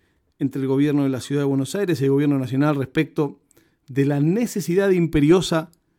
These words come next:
de suspender o no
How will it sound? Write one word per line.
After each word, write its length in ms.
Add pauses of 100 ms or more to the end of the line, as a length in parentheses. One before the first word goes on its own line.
(560)
de 420
suspender 800
o 120
no 380